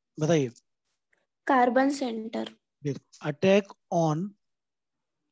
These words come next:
Speaker 1: only, कौन सा सेंटर बेटा, कार्बन सेंटर, यानी कार्बन पे अटैक करेगा,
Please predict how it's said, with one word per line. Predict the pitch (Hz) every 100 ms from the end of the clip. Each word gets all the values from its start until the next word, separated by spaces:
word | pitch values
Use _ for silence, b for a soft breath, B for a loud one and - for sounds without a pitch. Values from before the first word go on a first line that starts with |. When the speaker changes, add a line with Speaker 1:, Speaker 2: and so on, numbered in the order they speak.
| _ _ _ _ _ _ _ _ _ _ _
Speaker 1:
only, | 185 185 214 185 113 - _ _ _ _ _ _ _ _ _ _ _ _ _
कौन | - 160
सा | 175
सेंटर | 180 170
बेटा, | 170 240 _ _ _ _ _ _ _ -
कार्बन | 156 147 139
सेंटर, | 117 117 104 107 - _ _ _ -
यानी | 170 - -
कार्बन | 170 185 190 240 214 -
पे | 165 185 _ -
अटैक | 139 160 -
करेगा, | 123 101 92